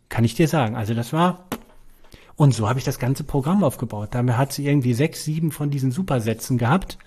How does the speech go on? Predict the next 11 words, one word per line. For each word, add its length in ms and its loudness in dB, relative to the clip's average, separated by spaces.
also 260 -2
immer 260 0
unterschiedliche 560 -4
Übungen. 320 -2
Und 160 6
am 140 4
Ende 360 2
glücklich 440 4
und 80 6
happy, 300 6
fertig. 480 0